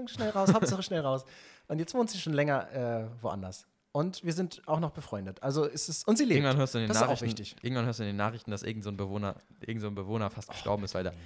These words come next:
Speaker 2: weil er irgendwie eine Schraube in der Decke angefasst hat, die au-, unter Strom stand.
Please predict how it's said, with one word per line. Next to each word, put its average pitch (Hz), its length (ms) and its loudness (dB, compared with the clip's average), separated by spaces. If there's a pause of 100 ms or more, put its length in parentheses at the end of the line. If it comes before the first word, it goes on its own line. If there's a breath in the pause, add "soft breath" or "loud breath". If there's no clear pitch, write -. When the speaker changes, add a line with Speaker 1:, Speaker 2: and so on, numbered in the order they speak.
(140 loud breath)
Speaker 2:
weil 104 100 2
er 90 120 2
irgendwie 101 240 -4
eine 92 120 -4
Schraube 110 360 2
in 95 80 0
der 95 80 -2
Decke 92 240 -2
angefasst 90 400 -4
hat, 92 140 -6
die - 160 -6
au-, - 120 -4
unter 101 200 -2
Strom 104 320 -4
stand. 90 340 -6